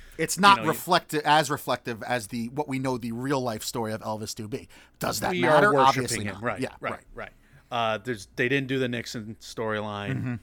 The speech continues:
Speaker 2: They wanted to. I think they filmed it. There's a four-hour cut of this somewhere.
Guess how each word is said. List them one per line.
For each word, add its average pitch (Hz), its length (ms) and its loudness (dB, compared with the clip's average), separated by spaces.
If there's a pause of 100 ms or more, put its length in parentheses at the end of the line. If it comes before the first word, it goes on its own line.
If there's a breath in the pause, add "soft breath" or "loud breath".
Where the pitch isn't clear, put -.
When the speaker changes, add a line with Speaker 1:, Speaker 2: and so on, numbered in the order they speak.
(140)
Speaker 2:
They 107 140 -4
wanted 127 420 2
to. 113 100 -6
I 107 60 -6
think - 180 -8
they 123 100 -2
filmed 131 420 -4
it. 104 140 -10
There's 135 160 -6
a 131 60 -8
four-hour 185 580 2
cut 156 300 -6
of 117 160 -8
this 113 160 -8
somewhere. 104 580 -10